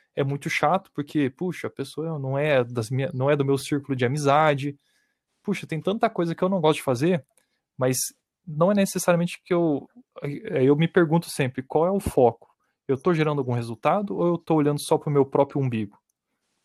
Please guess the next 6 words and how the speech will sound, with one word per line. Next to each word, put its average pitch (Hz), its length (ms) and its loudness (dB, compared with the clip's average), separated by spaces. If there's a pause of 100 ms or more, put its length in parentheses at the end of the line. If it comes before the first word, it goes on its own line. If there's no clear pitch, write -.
(640)
Isso 165 380 -6
tem 165 180 -2
me 175 120 2
ajudado 156 720 0 (680)
a 139 140 -2
mudar 147 520 2